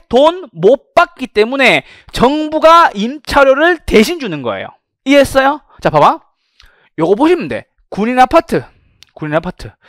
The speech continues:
기숙사, 도서관, 학교 등 교육문화 복지시설. 봐봐. 그래서 요거는 해당 이용자로부터, 이용자로부터 돈 회수가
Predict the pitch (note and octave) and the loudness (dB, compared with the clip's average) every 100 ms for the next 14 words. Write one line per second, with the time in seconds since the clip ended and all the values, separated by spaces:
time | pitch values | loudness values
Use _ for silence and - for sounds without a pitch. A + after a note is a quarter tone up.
0 | _ - C#4+ D#4 - - - _ _ _ | _ 0 2 2 -2 -6 -8 _ _ _
1 | _ _ _ _ _ - C3 B2 D#3+ G#3+ | _ _ _ _ _ -16 -14 -4 0 0
2 | G#3+ _ - F3 - F3+ D#3 G#2+ - _ | -2 _ -16 -16 -10 -10 -10 -14 -20 _
3 | C#3+ C#3+ C#3 F3 C3+ - G#2+ - A#2+ F#3 | -8 -6 -6 -6 -8 -14 -10 -2 2 2
4 | - - - - G#3 A#3 - - - - | 0 -18 -6 0 4 2 0 -12 -10 -2
5 | G#3+ E4 C#4+ G#3+ A#2 _ _ _ - D#4 | 0 2 2 0 -4 _ _ _ -2 0
6 | D#4+ D#4+ D#4+ A3+ C#4+ E4 D#4 C#4 C4 C4 | 4 2 2 -4 -2 -2 2 4 2 -2
7 | - D4+ D#4+ F4+ - - - - _ _ | 0 4 4 0 -10 -20 -20 -20 _ _
8 | _ _ _ _ _ _ _ _ _ F3 | _ _ _ _ _ _ _ _ _ -4
9 | G#3 G#3+ G#3 F#3+ F3+ - A#3 B3+ D#4 C#4+ | -2 0 -2 -2 -6 0 4 4 4 -4
10 | _ _ _ _ _ _ _ _ _ _ | _ _ _ _ _ _ _ _ _ _
11 | _ _ _ _ _ _ _ _ _ F3 | _ _ _ _ _ _ _ _ _ -2
12 | G3+ A#3+ C#4+ C4+ _ _ _ _ _ _ | 0 -2 -6 -16 _ _ _ _ _ _
13 | _ - A#3 - A3 B3+ C#4+ E4 | _ -6 -4 -4 2 4 4 -2